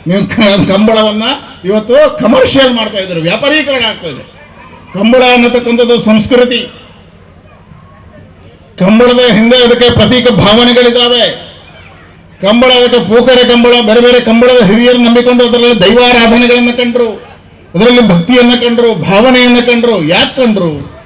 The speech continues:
ಹೇಳಿದ್ರೆ, ಕೃಷಿ ಪ್ರಧಾನವಾಗಿರ್ತಕ್ಕಂಥ ಈ ಜಿಲ್ಲೆಯಲ್ಲಿ ನಂಬಿಕೆಯ ಜೊತೆಗೆ ಬದುಕಬೇಕು ಅಂತ ಕಂಡ್ರು.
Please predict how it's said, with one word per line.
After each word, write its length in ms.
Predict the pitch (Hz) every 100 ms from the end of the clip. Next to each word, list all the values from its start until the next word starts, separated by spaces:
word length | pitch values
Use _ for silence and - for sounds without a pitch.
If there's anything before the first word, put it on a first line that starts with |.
| - - - -
ಹೇಳಿದ್ರೆ, 540 | 156 202 190 147 202 247 - - -
ಕೃಷಿ 300 | 185 220 240
ಪ್ರಧಾನವಾಗಿರ್ತಕ್ಕಂಥ 960 | 269 226 208 226 240 226 226 214 208 208
ಈ 200 | 208 190
ಜಿಲ್ಲೆಯಲ್ಲಿ 520 | 175 214 214 208 202
ನಂಬಿಕೆಯ 520 | 190 185 220 214 208 190
ಜೊತೆಗೆ 260 | 190 190
ಬದುಕಬೇಕು 500 | 170 175 190 185 170
ಅಂತ 120 | 165
ಕಂಡ್ರು. 520 | 147 - 131 - -